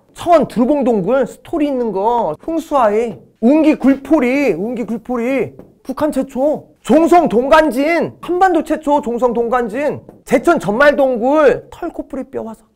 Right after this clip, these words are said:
봐봐, 내가 아까 중요한 거. 가장 오래된 유적지, 최초 유적지, 인골 발견 유적지, 가장 오래된 유적지, 단양 금굴, 최초 발견 유적지, 한반도 최초 종성,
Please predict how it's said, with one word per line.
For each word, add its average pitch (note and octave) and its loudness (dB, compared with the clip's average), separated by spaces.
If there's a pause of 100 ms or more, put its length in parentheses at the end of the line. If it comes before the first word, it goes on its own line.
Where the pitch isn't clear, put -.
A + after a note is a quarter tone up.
(140)
봐봐, D3+ 0
내가 F#3+ 6
아까 F#3+ 0
중요한 F#3+ -2
거. A#2 -8 (180)
가장 G3+ 4
오래된 A3+ 8
유적지, E3 -2 (260)
최초 D4+ 0
유적지, G3+ 0
인골 C4 4
발견 A#3+ 6
유적지, F3+ -2 (100)
가장 A3+ 4
오래된 B3+ 6
유적지, F3 0 (140)
단양 F3+ 0
금굴, E3+ -4 (100)
최초 E4 0
발견 D4+ 6
유적지, A3 4
한반도 C4 0
최초 A#3+ 2
종성, G3 0